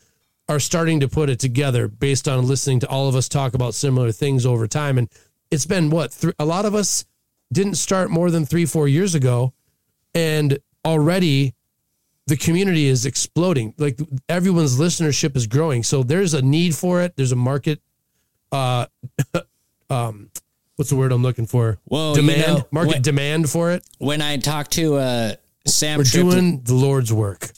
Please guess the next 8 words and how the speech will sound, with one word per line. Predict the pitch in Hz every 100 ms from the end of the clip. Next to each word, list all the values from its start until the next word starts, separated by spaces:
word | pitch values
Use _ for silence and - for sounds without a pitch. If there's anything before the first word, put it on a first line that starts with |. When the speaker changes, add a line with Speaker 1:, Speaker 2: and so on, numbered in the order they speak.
| -
Speaker 2:
when | - 139
I | 139
talked | 139 147 143
to, | 156 143 120
uh, | 127 120
Sam | - 135 131
Tripoli, | 120 127 117 113 101 90 - _ _ -
and | 113 117 113 110 104